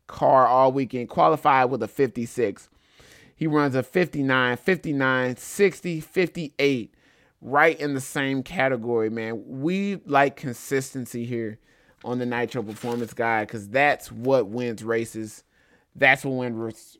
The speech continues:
that, that's what wins races. Congratulations to Greg Anderson on his one hundredth milestone win.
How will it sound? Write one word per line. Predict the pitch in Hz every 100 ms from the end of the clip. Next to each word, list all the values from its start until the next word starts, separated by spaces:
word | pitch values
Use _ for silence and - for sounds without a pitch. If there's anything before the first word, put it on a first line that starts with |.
| _ 110
that, | 120 147 127 135 139 135 151 123 135 139 131 -
that's | 127 147
what | 123
wins | 117 113
races. | 113 131 151 - - _ _ _ _ _ _ _ _
Congratulations | 165 151 147 147 135 143 131 127 - -
to | 131 117 110 107 - - _
Greg | - 143 135
Anderson | 131 123 120 - 120
on | 117
his | 135 113
one | 113 120 143 143
hundredth | 139 - 143 135 135 123 - _ _ _ -
milestone | 113 131 143 139 135 127 - 131 131 127
win. | 131 131 127 123